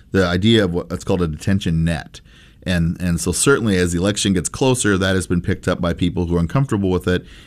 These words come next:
and said, "Well, you know, we are talking about giving judges more discretion, but there's an area in the bill, um, that actually says there are certain things that, um, you can't deny pretrial release for."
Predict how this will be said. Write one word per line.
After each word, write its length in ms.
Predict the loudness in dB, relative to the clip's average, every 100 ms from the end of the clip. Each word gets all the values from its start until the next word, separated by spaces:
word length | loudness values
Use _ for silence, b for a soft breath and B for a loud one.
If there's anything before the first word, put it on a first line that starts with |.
| B
and 100 | -6
said, 200 | 0 0
"Well, 300 | 2 2 -2 -4
you 80 |
know, 80 | -2
we 180 | 2 2
are 140 | 0
talking 400 | -4 -2 -2 0
about 200 | 0 0
giving 260 | 0 2 2
judges 320 | 0 -2 -2
more 160 | 0 0
discretion, 540 | -2 0 0 0 -2
but 100 | -2
there's 180 | -4 -4
an 80 | -4
area 380 | 0 2 4 2
in 140 | 2 0
the 60 |
bill, 440 | 0 -2 -2 -4 -8 B B B B
um, 520 | -4 -2 0 -2 -2
that 120 | 2
actually 400 | 2 2 0 -2
says 640 | -2 0 2 2 0 -4 -12 b b -2
there 180 | 0 0
are 60 |
certain 320 | 0 0 0 0
things 380 | 0 0 -2
that, 320 | -2 -2 -2 -4
um, 220 | -8 -6
you 120 | -4 -4
can't 580 | -2 0 0 -2 -12 -6
deny 540 | -2 0 -2 -4 -8 -6
pretrial 400 | -4 -2 -4 -2
release 400 | -4 -6 -8 -10
for." 400 | -8 -8 -8